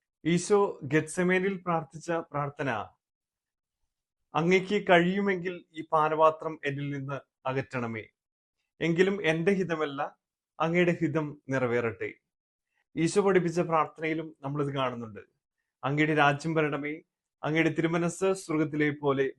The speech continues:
ഭൂമിയിലും ആകണമേ." പാനപാത്രം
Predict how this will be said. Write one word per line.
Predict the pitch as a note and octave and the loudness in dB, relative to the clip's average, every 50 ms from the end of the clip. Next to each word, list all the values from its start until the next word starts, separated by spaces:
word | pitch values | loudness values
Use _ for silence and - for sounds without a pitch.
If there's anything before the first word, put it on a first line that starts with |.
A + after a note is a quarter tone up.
| _ _ C#3+ | _ _ -8
ഭൂമിയിലും | D3+ C#3+ D3 D3 D#3 D#3 E3 F3+ F#3+ - _ - | -6 -4 -2 -2 -2 -2 -4 -6 -10 -8 _ -2
ആകണമേ." | B2+ B2+ A#2 A#2+ A2+ G#2+ G#2 G#2 G2+ - _ _ _ _ _ _ _ _ _ _ _ _ - | -2 -2 -2 -4 -8 -8 -10 -14 -16 -18 _ _ _ _ _ _ _ _ _ _ _ _ 2
പാനപാത്രം | D3 D3 D3 D#3 D#3+ D#3 F3 E3+ E3+ - D#3+ E3+ E3 D#3+ D3+ | 4 4 6 4 4 4 4 4 2 0 -2 -2 -2 -4 -6